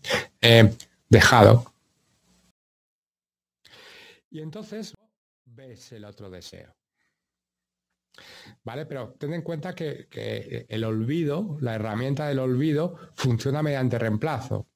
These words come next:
O sea, el truco que hacemos aquí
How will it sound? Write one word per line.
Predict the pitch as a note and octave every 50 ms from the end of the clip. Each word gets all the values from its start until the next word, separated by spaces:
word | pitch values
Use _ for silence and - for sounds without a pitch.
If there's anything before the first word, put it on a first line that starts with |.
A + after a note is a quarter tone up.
| _ _ _ _ _ _ - - - - - - - -
O | A#2+
sea, | - B2 B2
el | A#2+ A2
truco | - C#3 E3+ E3 F3 F3 D3
que | - E3
hacemos | C3+ - - D#3+ D3+ D3+ C3 A2+
aquí | C#3 C#3 - D3 C#3+ D3 -